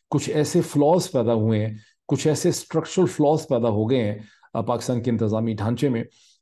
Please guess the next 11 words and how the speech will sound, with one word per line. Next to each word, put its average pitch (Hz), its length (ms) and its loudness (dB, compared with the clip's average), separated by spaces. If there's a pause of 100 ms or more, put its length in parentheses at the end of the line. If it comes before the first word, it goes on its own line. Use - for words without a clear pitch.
जहाँ 127 320 0
इंटरेक्शन 123 600 0
है 120 120 0
अफवाज 113 460 -2
पाकिस्तान 120 540 -2
का 123 120 -2
पाकिस्तान 107 480 -6
की 113 140 -6
पॉलिटिक्स 127 460 -6
के 139 120 -4
साथ, 127 220 -2